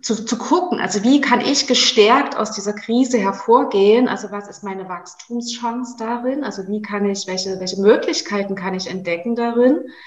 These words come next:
Da kommen wir ja später vielleicht nochmal drauf, ne, welche Möglichkeiten es gibt. Und Krisen haben ganz oft, äh, den, die, die kleine, schöne Nebenwirkung, dass sie uns zum Innehalten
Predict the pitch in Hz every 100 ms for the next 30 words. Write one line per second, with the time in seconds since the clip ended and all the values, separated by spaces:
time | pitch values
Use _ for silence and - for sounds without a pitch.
0 | - - - - _ _ - 214 220 196
1 | - 180 233 254 254 240 240 240 226 233
2 | 233 - 214 247 - 214 240 208 202 196
3 | 190 196 240 - 240 233 233 226 - 240
4 | 240 - - - - - - 247 285 330
5 | - - - _ - 254 277 294 254 247
6 | 254 240 214 226 302 285 - 202 254 -
7 | - - - 226 233 226 220 214 208 202
8 | 208 196 - 202 202 208 196 254 285 269
9 | 254 262 - 247 262 262 214 254 254 190
10 | 196 202 220 220 202 - - 214 - 220
11 | - 240 285 226 196 185 185 175 170